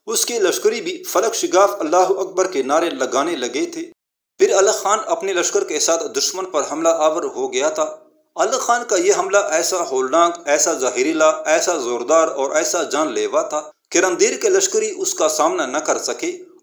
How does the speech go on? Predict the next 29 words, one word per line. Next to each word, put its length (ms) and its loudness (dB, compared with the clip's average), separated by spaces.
और 180 4
अलग 180 0
खान 280 -2
दूर 280 -2
तक 380 0
राजा 280 4
रणधीर 340 0
के 140 -2
लश्कर 340 -2
में 180 -8
घुसता 320 -2
हुआ 380 -2
उनका 260 0
कत्लेआम 520 2
करने 320 -2
लगा 280 -2
था। 340 -10
कबल 200 2
इसके 240 4
कि 180 0
राजा 280 4
रणधीर 340 2
का 100 2
सेनापति 880 -2
अपने 240 0
लश्कर 320 0
को 140 -4
संभालते 580 0
हुए 320 0